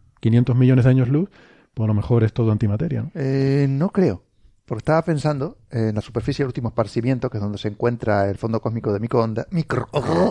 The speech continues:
Speaker 2: perdón, microondas, por un momento me convertí en francés, lo siento. <laughs> Eh, todo lo que hasta ese, creo que hasta esa superficie,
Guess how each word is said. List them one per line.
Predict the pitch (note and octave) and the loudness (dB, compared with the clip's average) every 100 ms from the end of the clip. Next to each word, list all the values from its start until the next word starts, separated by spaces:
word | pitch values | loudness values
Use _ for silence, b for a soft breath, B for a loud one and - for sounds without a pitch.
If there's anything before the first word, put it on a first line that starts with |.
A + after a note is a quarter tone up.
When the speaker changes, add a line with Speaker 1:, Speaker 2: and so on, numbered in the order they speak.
| - | 0
Speaker 2:
perdón, | C3+ A#2+ A#2 A2 B B - | -4 0 -2 -4 B B -6
microondas, | C3 C3 A2 A2+ D#3+ | -4 0 0 0 -4
por | - | -6
un | A2+ | -6
momento | A2+ A#2+ A#2 | -4 -4 -2
me | A2 | -4
convertí | A2 G#2 G2 | -2 -4 -4
en | G#2 | -4
francés, | G2+ G#2 B2 | -4 -4 -4
lo | A#2+ | -4
siento. | - A#2 - | -6 -6 -6
<laughs> | - - A3 - F3+ C#4 - - - _ _ _ _ _ B B B B B | -8 -2 0 0 -6 -6 -10 -12 -14 _ _ _ _ _ B B B B B
Eh, | - C#3 C3+ C3+ B2+ B2 - _ _ _ _ _ | 2 6 6 6 4 0 -8 _ _ _ _ _
todo | D3 G#3 A#3+ | 0 2 2
lo | G#3+ G3+ - _ _ | 2 0 -2 _ _
que | - D3+ C#3+ C3+ B2+ _ _ - | -2 2 2 0 -2 _ _ -8
hasta | A#2+ - | -6 -2
ese, | C#3+ - F3+ _ | -4 -4 -12 _
creo | C#3 F#3+ | -2 0
que | F3 | 0
hasta | - | -4
esa | - | -6
superficie, | - F#3+ D3 F3 - B2+ G3 | -6 -4 -4 -4 -2 -4 -4